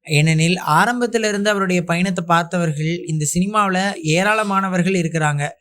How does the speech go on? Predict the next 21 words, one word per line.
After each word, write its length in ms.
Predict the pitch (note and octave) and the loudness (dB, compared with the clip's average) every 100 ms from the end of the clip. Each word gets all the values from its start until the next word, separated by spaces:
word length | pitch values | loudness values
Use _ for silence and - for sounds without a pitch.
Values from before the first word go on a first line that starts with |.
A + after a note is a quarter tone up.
| - - - | -20 -20 -6
இன்று 240 | D#3 E3 | -2 0
முன்னணி 360 | E3 G3 B3 B3 | 2 2 0 0
நடிகர்களாக 560 | A3 G#3 G#3 G3+ G3 | 0 0 2 2 0
இருக்கும் 300 | G3 F#3 F3+ | 0 -4 -2
சில 240 | D#3+ G3 A3 | -2 -2 0
பேரிடம் 500 | A3 G#3+ G3 F3 F#3 | 0 0 0 -2 -2
ஆரம்பத்தில் 580 | D3+ D#3+ G3 G#3 G3 F#3 | 0 2 2 0 -2 0
பேட்டி 260 | F#3 F3+ | 0 0
எடுத்தவரே 440 | F#3 E3 E3 D3+ F3 F3 | 0 -2 -2 0 0 0
சிவகார்த்திகேயன் 680 | E3 D#3+ D#3 D3 C#3 C3+ | -2 -2 -2 -2 -8 -6
தான். 180 | C3 D3 - - _ _ _ _ | -2 -4 -4 -20 _ _ _ _
மேலும், 480 | - D3 F3 F3+ F#3+ - | 2 4 4 2 0 -2
நடிகர்களுக்கான 1000 | C#3+ E3 F#3+ F#3+ F#3+ F3+ F3+ F3 F3+ | 2 2 2 0 -2 0 0 2 0
விருது 240 | F3 F#3 G#3+ | 0 0 2
வழங்கும் 340 | G#3 G3 F#3 | 0 0 0
விழால 500 | F3+ F3 E3 E3 F3 | 0 0 0 0 -2
ஒரு 140 | D#3 D3 | -2 0
ஓரமா 480 | D3 E3 F3 G3 | 2 0 0 0
இருந்து 360 | G#3 F#3+ F3+ F#3+ | 0 0 0 0
அந்த 220 | F3 D#3+ | 0 -2
விழாவை 400 | D#3 F3 G3 G3+ | 0 2 0 -2